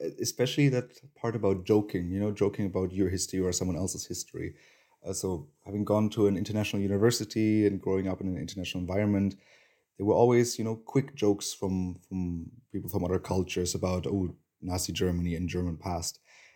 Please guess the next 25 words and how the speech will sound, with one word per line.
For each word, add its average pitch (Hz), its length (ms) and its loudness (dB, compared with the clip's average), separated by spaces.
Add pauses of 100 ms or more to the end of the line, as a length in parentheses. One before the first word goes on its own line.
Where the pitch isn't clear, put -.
(140)
And 101 120 0
this 120 100 2
is 143 140 4
something, 135 320 4
and 107 100 2
maybe 104 220 4
our 98 140 4
listeners 101 380 0
have 98 100 -4
experienced 92 440 -4
this 95 160 -6
as 87 140 -6
well, 90 160 -2
in 92 100 -4
case 87 240 -6
you've 82 120 -2
ever 80 200 -4
encountered 87 440 -4
a 98 40 2
German. 101 480 -2
We 87 300 -2
happen - 240 -6
to 87 100 -6
run 90 180 -2
around 87 380 -6